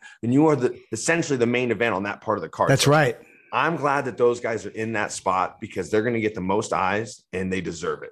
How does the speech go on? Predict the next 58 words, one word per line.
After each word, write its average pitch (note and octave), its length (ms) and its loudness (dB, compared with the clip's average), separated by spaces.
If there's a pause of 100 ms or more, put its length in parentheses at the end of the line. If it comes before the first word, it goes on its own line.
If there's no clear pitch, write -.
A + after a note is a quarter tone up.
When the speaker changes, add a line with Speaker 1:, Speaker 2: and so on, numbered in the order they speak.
Speaker 1:
because F#2 220 -12
those A2 200 2
guys G2 220 0
lay G#2 220 4
it A#2+ 60 4
on B2 100 2
the A#2 80 2
line G#2 360 0 (120)
every A2 340 -2
single G2 340 -4
time E2 240 -6
they - 100 -12
fight. - 240 -12 (600)
Speaker 2:
And E3+ 100 6
that B3+ 120 6
Raul B3+ 260 10
Rosas, E3 600 6
uh, D3 160 6
loss C#3+ 560 4 (300)
w-, D#3+ 180 2
was D#3+ 200 8
so A3 280 8
interesting. F3 720 6
And D#3+ 140 6
again, F3 180 6
I, G3 160 4
I F#3 140 4
think, F#3 340 4
uh, C3+ 400 4 (400)
it, - 80 4
it F3 140 8
was D#3 160 10
a C#3 80 6
good C#3+ 200 4
loss C#3+ 280 6
for D#3+ 100 4
him C#3+ 140 8
if A#2 80 2
you're C3 80 6
gonna C#3+ 160 6
take C3+ 180 4
a C3 60 4
loss, C#3+ 340 6
because B2+ 560 2 (280)
you, D#3 200 4
you, F3 220 8
you E3 160 6
learn F#3 300 8
that D3 100 8
at B2+ 100 2
the D3 80 6
level D3+ 320 8
you D3+ 180 6
guys D3 300 6
fight G#3 300 6
at, D#3 160 2
you D#3+ 100 2
can't G#3 580 4